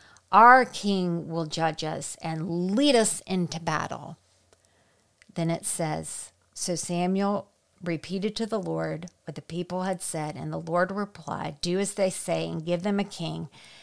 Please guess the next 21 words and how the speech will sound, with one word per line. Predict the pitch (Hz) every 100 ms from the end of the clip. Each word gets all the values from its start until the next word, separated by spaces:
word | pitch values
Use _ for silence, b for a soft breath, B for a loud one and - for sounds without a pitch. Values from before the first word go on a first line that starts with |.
| B
Then | 185 185 196
Samuel | - 185 180 185 -
agreed | 196 180 165 156 156 160 _
and | 165 151
sent | - - 190 160 156 - B B B B
the | 185
people | - 160 - 165 160 165 B B B
home." | - 185 175 165 151
And | - 180
of | 175 -
course, | 202 175 -
that | 175 226 262 -
king | 196 175 165
was | 165
Saul. | - 240 226 - 120 _ _ _ _ _ _ _ _ _ _ _ _ _ _ -
And | 180 170 165 160 - _ _ _ _ _ _ _ -
Saul | - 240 214
definitely | 190 - 226 226 175 - 170 165 156
had | 156 185
narcissistic | 180 170 - - - 170 - -
characteristics. | 190 165 - 170 147 - - - - -